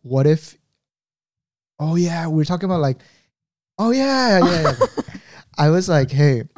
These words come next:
Speaker 1: you know, if we, if our worlds really turn into a metaverse,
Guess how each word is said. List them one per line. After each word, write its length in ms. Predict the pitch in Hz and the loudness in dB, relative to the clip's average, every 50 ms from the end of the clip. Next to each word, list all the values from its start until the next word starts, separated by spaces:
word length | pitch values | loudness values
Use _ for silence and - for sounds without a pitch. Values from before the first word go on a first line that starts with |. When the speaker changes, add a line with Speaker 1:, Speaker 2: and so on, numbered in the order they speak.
| - - | -14 -8
Speaker 1:
you 120 | 147 139 | -4 -2
know, 160 | 139 143 139 139 | -2 -2 -2 -2
if 200 | 147 156 151 - | -2 -4 -2 -2
we, 120 | 190 208 196 - - - | -4 -4 -4 -6 -8 -4
if 220 | 160 165 165 - | -4 -4 -2 0
our 220 | 190 165 156 151 - | 0 0 0 0 -2
worlds 420 | 165 135 139 135 139 151 156 147 | -2 -2 0 0 2 0 0 0
really 200 | 131 131 135 135 | 0 0 0 0
turn 140 | - 165 160 | 0 -2 -2
into 160 | 156 160 156 | -2 -2 -2
a 40 | 127 | -2
metaverse, 720 | 117 113 113 117 131 135 151 165 185 226 247 - - - | -2 -4 -4 -4 -4 -2 0 0 0 0 -2 -6 -8 -12